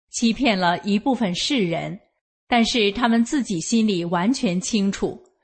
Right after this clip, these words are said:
对法轮功的所有污蔑、迫害，都是建立在彻头彻尾的谎言之上，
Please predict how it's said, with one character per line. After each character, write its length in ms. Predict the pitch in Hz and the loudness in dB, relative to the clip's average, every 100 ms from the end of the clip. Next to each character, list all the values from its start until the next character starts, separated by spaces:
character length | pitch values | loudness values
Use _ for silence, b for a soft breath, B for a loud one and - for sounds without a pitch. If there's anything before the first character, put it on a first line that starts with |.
| _ _ | _ _
对 220 | - 214 202 | 2 4 4
法 180 | 190 | 0
轮 160 | 175 185 | 0 0
功 180 | 226 226 | 2 4
的 200 | 208 180 | 4 2
所 280 | - 180 240 | 2 2 2
有 200 | 262 156 208 | 2 0 -2
污 220 | 214 214 | 0 4
蔑、 340 | 233 190 131 - - | 4 2 -4 -10 -4
迫 240 | 262 170 | 0 0
害， 360 | - 220 180 - _ _ - | -2 -4 -4 -8 _ _ -2
都 140 | 269 | 0
是 260 | 262 254 220 | 2 0 0
建 260 | - 277 233 | 0 2 2
立 120 | 196 | 2
在 280 | 226 185 175 | 0 -2 -2
彻 240 | - 262 | -2 -2
头 240 | - 190 | 0 -2
彻 300 | 214 - 294 | -2 -2 -2
尾 160 | 190 156 | -2 -2
的 240 | 180 190 202 | 0 0 0
谎 360 | 220 165 165 | -2 -2 -2
言 280 | 165 160 247 | -2 0 2
之 160 | 262 185 | 2 0
上， 340 | - 175 - | 0 -2 -4